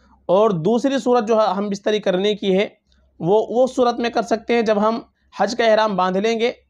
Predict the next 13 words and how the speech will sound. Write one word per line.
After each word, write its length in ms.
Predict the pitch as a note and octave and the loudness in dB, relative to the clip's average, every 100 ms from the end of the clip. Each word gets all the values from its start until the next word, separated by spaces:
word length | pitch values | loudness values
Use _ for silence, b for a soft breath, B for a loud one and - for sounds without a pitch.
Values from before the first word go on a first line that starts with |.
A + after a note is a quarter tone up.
| _ _ _ | _ _ _
हज 180 | - B3+ | -4 -2
का 120 | C4 | 0
इहराम 280 | A#3 A3+ A3 | 2 2 0
बांधने 320 | G3+ G3+ G#3+ | 0 0 0
के 140 | G3+ F3+ | 0 0
बाद 240 | F#3 G3 | 2 0
जो 120 | F#3 | -2
उसके 280 | F#3 - G#3 | -4 -2 -2
आखिरी 440 | F3 F#3 - G3 G3 | 0 -2 0 0 2
रुकन 260 | G3+ G3 | 2 0
है 280 | G3 G3+ G#3+ | 0 0 -2
तवाफ़ 360 | - F3 F3+ F3+ | -2 0 2 0
ज़ियारत, 420 | D#3+ D#3+ D#3+ G3 | -2 0 0 -2